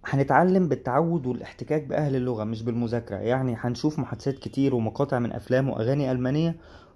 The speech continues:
وطول ما احنا ماشيين كده هنتعلم عبارات كاملة بدل الكلمات، وهنتعلم بقى القواعد بالتعود، اللي هو هتلاقي نفسك بتقول الجملة صح من غير حتى ما تكون عارف القاعدة،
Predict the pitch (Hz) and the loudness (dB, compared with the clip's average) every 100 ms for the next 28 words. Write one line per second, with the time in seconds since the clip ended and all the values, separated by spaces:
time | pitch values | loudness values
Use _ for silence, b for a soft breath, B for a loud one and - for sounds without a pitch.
0 | - 143 220 220 202 202 175 160 190 170 | -2 2 4 4 4 2 0 0 -2 0
1 | 190 180 165 139 131 139 165 131 113 123 | 2 2 0 -4 -2 0 0 -2 -2 0
2 | 139 - 139 120 110 123 143 139 123 120 | 0 0 0 0 0 0 0 -2 -2 0
3 | 120 110 - B B 123 123 127 139 170 | 0 -2 -8 B B -2 0 0 2 2
4 | 160 156 165 - 135 151 117 110 110 110 | 4 0 -2 2 2 2 0 -6 0 2
5 | 117 101 b b - 127 165 147 156 156 | 2 -2 b b 0 4 4 4 0 0
6 | 165 - 139 120 - 156 135 147 151 151 | 0 -2 -4 -4 -2 -2 0 0 0 -4
7 | 165 - 135 131 170 160 170 170 151 135 | -6 -4 -4 -2 -4 -4 -6 -2 -2 -2
8 | - 117 135 143 123 - 113 98 | -2 0 0 0 -2 0 0 0